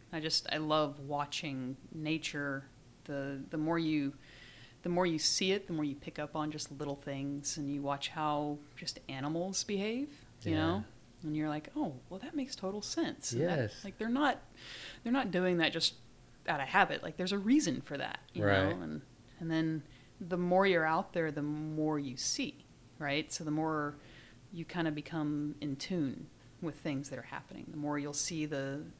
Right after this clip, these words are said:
Speaker 1: the little lizard, right? So getting into bikepacking, you know, we're, we're facing a lot of fears, right? So snakes, that was a big, big thing for me. I've, I've always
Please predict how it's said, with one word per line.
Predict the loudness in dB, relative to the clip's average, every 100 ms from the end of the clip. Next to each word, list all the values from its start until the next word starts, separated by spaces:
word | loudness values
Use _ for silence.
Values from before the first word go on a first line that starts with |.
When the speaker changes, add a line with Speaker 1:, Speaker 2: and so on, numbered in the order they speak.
| -6
Speaker 1:
the | -4
little | -2 -2 -2
lizard, | -4 -6 -10 -14 -10
right? | -4 -4 -4 -6
So | -6 -4 -4 -4 -10 -16 -20 -18 -20 -20 -20 -20 -20 -20 -20 -20 -20 -8 4
getting | 6 8
into | 6 4
bikepacking, | 2 0 0 -2 0 -2 -2 -4 -8
you | -4
know, | -2 -2 -6 -14 -20 -20 -20 -16 -14 -12 -10 -4
we're, | -2 -2 -6
we're | -10
facing | -4 -2 -2 -4 -6 -6
a |
lot | -4 -4
of | -4
fears, | 0 2 0 2 0 0 -10
right? | -2 0 2
So | 2 2 4 4 2 -2 -14 -6
snakes, | -2 0 0 -2 -4 -6 -14 -20 -10
that | -6
was | -6
a |
big, | -2 -2 -2 -8 -2
big | 0
thing | 2 2 2
for | 0
me. | 0
I've, | 0 -2 -14 -4 4
I've | 8
always | 10 10 10 6 4 2